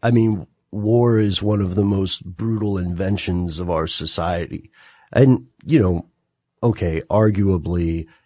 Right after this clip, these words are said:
humans didn't invent it because it has been documented that other primates have large scale, uh, conflicts, or at least tribal level conflicts, but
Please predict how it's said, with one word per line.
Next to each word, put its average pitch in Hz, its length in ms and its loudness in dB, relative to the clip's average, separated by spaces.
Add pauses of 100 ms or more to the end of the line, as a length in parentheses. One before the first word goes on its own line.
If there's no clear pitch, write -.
(140)
humans 92 640 0
didn't 87 240 -2
invent 101 500 2
it 143 340 0
because 92 600 -2
it 85 100 -4
has 90 200 -4
been 90 120 -4
documented 85 540 -4
that 85 160 -6
other 110 260 2
primates 104 580 -2
have 95 340 -2
large 95 340 -4
scale, 92 680 -4 (600)
uh, 90 300 -2
conflicts, 104 760 -2 (480)
or 98 100 -2
at 78 100 -2
least 95 300 -6 (260)
tribal 98 340 -2
level 92 240 -2
conflicts, 110 600 -2 (840)
but 104 320 2